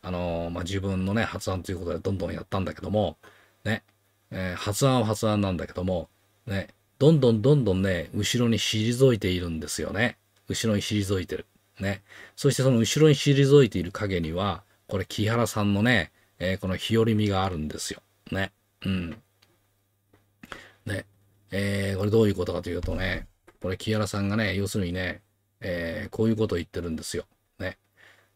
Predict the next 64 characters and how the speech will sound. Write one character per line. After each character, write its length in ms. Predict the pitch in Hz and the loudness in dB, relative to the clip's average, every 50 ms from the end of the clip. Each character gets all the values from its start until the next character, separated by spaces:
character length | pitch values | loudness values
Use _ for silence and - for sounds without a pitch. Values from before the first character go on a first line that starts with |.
| _ - | _ -16
え 180 | - - - - | -14 -14 -14 -12
ー、 80 | - | -8
国 120 | - 110 101 | -6 -4 -4
葬 280 | - - - 185 175 165 | -2 2 4 4 4 4
は 120 | 160 147 | 4 2
国 180 | - - 131 - - | 0 -2 -4 -4 -2
葬 280 | - - 156 151 147 | 2 6 8 8 8
で 100 | 139 139 | 6 4
も、 340 | 120 87 92 101 90 71 - - _ _ _ _ _ - | 4 2 2 2 0 -2 -6 -12 _ _ _ _ _ -8
要 100 | 107 104 | -6 -4
す 120 | - - | -2 0
る 80 | 104 92 | 0 -2
に 40 | - | -2
天 360 | - - 127 147 175 190 196 | -2 -2 2 4 6 8 8
皇 240 | 190 175 160 98 87 | 8 8 6 4 4
の 280 | 85 107 113 101 - - | 4 2 2 2 0 -2
葬 300 | - - - 120 117 95 | -4 -4 0 0 2 2
儀 180 | 78 78 69 - _ _ - | 0 -2 -8 -12 _ _ -16
で 100 | - - | -12 -8
す 120 | - - | -4 0
ね、 340 | 107 113 110 98 85 78 - _ _ _ _ _ _ _ - | 2 2 2 2 0 -4 -8 _ _ _ _ _ _ _ -6
え 120 | 95 92 | -6 -6
ー、 40 | - | -4
大 240 | - - 123 131 123 | -2 0 2 2 2
喪 260 | - - 123 117 113 | 2 2 2 4 4
の 140 | 110 104 101 | 6 6 4
礼 160 | 101 92 82 | 4 2 0
で 120 | 76 - | -2 -6
す 120 | - - 104 | -6 -4 -2
ね、 260 | 92 85 80 - - _ _ _ _ - | -2 -2 -4 -6 -10 _ _ _ _ -16
そ 200 | - - - 147 | -6 0 2 4
れ 80 | 175 | 4
と 140 | 170 - 165 | 6 6 4
は 180 | 101 - - - _ | 4 2 -2 -8 _
同 260 | - 87 98 120 143 | -2 2 4 6 6
列 240 | 165 180 170 - - | 6 6 2 2 2
で 80 | - 170 | 2 2
は 140 | - 85 90 | 2 0 -2
な 80 | - | -6
い 80 | 131 - | -8 -10
と。 100 | - - _ _ _ _ - | -12 -18 _ _ _ _ -10
全 300 | 95 92 92 107 143 170 | -6 -2 0 2 4 6
然 140 | 180 160 | 4 4
違 180 | 113 - - 101 117 | 2 0 -2 0 0
う 100 | 135 160 | 2 2
ん 140 | 160 123 90 | 2 2 0
だ 140 | - - - | 0 -4 -10
と 100 | - - _ _ _ _ _ _ _ _ - | -14 -18 _ _ _ _ _ _ _ _ 0
い 80 | 117 120 117 113 110 107 104 101 95 92 90 90 | 2 4 4 4 4 4 2 2 2 0 -2 -2
う 60 | 90 | -4
こ 160 | - - 104 | -6 -6 -4
と 220 | 101 - 95 85 78 | 0 2 2 2 2
を 60 | 76 | 0
言 100 | 85 80 | -2 -6
っ 20 | |
て 180 | - _ - 87 | -8 _ -6 -4
る 80 | 85 80 | -4 -4
ん 80 | 76 | -6
で 80 | - - | -8 -10
す 160 | - - - | -10 -10 -10
よ 60 | - | -6
ね。 300 | 98 104 117 123 107 - _ _ _ _ _ _ _ _ - | -2 0 2 2 2 0 _ _ _ _ _ _ _ _ -8
う 60 | 92 | -6
ん。 280 | 92 90 85 80 73 | -4 -4 -6 -6 -10